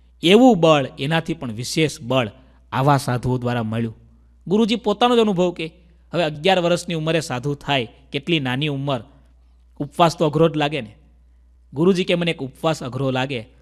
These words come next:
પણ ધીમે, ધીમે, ધીમે કરી એકાદશીનો ઉપવાસ કરાવે,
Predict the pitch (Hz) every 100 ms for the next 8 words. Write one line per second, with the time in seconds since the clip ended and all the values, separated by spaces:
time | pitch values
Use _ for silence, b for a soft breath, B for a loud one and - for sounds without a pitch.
0 | _ - 110 110 147 160 165 156 139 123
1 | 131 143 135 120 131 127 - 120 117 -
2 | b b - 131 131 120 131 117 - 127
3 | - 117 123 135